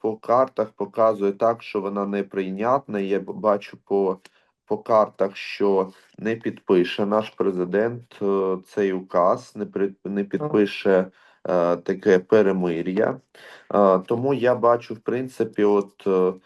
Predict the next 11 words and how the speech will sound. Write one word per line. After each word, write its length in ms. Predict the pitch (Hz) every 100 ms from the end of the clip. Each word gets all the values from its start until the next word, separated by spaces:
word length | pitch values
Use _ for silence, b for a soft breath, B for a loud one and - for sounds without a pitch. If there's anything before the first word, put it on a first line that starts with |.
| b b -
те, 180 | 107
що 380 | 107 - 104 104
відбудеться, 720 | 98 104 98 117 104 101 98
в 60 | 98
принципі, 480 | 98 101 - 95 87
поїздка, 920 | - 98 92 92 - _ 95 90 90 - B B B -
е, 600 | 90 87 87 87 85 78 -
зустріч 880 | 82 90 92 107 98 - 95 92 -
Трампа 640 | - 98 92 90 87 87 76
і 340 | - 87 85 85 -
Путіна. 600 | 95 87 - 117 123 143